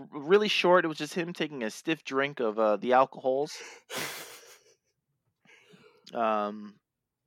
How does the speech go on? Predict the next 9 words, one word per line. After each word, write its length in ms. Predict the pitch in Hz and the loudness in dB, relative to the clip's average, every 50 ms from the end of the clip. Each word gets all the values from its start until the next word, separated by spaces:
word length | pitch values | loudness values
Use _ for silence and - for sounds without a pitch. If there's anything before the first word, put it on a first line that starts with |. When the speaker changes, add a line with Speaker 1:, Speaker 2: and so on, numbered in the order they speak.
| _ - _ _ _ _ _ _ _ _ _ _ _ _ | _ -20 _ _ _ _ _ _ _ _ _ _ _ _
Speaker 1:
but, 280 | - 165 180 180 180 170 _ _ _ _ _ - | -6 0 2 2 2 0 _ _ _ _ _ -4
yeah, 200 | 226 233 214 - - - | 2 2 2 2 0 -4
I 80 | - - | -8 -4
mean, 420 | 160 165 160 151 147 135 127 - - _ _ _ _ _ - _ _ _ _ _ _ _ _ _ _ _ _ _ _ - | -2 -2 -2 -2 -4 -8 -10 -12 -14 _ _ _ _ _ -20 _ _ _ _ _ _ _ _ _ _ _ _ _ _ -10
<sighs> 1500 | - - - - - - - - - - - _ _ _ _ _ _ _ _ _ _ _ _ _ _ _ _ _ _ - | -10 -8 -8 -10 -14 -18 -20 -20 -20 -20 -20 _ _ _ _ _ _ _ _ _ _ _ _ _ _ _ _ _ _ -4
okay. 500 | - 139 139 - - 127 120 156 208 285 _ _ _ _ _ _ _ _ - - | -2 -2 -2 -2 -4 -2 -2 -2 -2 -4 _ _ _ _ _ _ _ _ 0 2
Speaker 2:
<laughs> 0 | |
Right, 1800 | 170 - - - 330 285 - - 427 320 269 - - - 285 254 - - - 269 262 - - - 220 226 226 190 202 170 147 160 165 196 214 220 - | 2 4 10 12 12 12 12 12 12 10 10 10 8 8 8 8 8 10 8 8 8 8 6 6 10 10 10 10 10 6 6 8 10 12 12 10 10
all 60 | 127 | 8